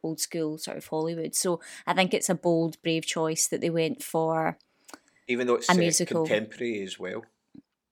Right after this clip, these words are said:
Speaker 1: Yeah, absolutely.
Speaker 2: Yeah.
Speaker 1: That's what I mean.
Speaker 2: Mm-hmm.
Speaker 1: Um, it's bold, and I did enjoy it, but I think I need to watch it again to really
Speaker 2: Yeah.
Speaker 1: get it,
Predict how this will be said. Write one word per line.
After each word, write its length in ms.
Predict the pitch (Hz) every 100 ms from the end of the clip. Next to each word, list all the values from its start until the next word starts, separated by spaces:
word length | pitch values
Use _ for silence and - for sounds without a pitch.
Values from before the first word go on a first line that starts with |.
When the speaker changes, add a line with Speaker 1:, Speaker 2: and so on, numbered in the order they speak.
| -
Speaker 1:
Yeah, 280 | 220 170 - _ -
absolutely. 500 | 190 - 185 - 196
Speaker 2:
Yeah. 80 | 170 - 170
Speaker 1:
That's 180 | 175
what 100 | -
I 20 | 170
mean. 240 | 175 180
Speaker 2:
Mm-hmm. 420 | 180 175 175 170 170
Speaker 1:
Um, 60 | 170 -
it's 180 | 202 151
bold, 640 | - 220 233 240 247 240 - -
and 320 | 190 190 - -
I 40 |
did 160 | 190 196
enjoy 340 | 208 190 190 190
it, 140 | -
but 120 | -
I 40 | 180
think 720 | - 202 196 - - - - _ -
I 60 |
need 180 | 190 196
to 100 | -
watch 360 | 180 160 - -
it 100 | -
again 560 | 175 175 170 170 175 170 _ _ _ _
to 140 | - 180
really 240 | 170 165
Speaker 2:
Yeah. 200 | 165 160
Speaker 1:
get 40 | 165
it, 60 | 170